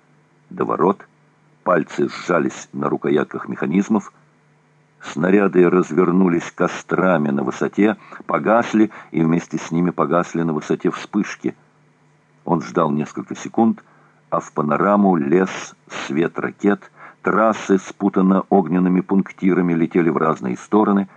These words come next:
и снова в панораме упорно и живуче заплескалось пламя на высоте. «Крепок этот немец», — подумал Ермаков.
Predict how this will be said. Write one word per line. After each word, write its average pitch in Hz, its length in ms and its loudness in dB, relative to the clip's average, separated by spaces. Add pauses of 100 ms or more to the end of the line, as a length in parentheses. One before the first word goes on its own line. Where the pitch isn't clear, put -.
(640)
и 71 80 -6
снова 85 480 0
в - 80 -14
панораме 71 480 -2
упорно 82 720 0
и 76 100 -6
живуче 87 640 -2 (220)
заплескалось 95 920 0
пламя 87 440 2
на 82 100 -2
высоте. 71 480 -4 (960)
«Крепок 64 560 -2
этот 82 320 -4
немец», — 71 400 -4
подумал 69 360 -4
Ермаков. 60 580 -8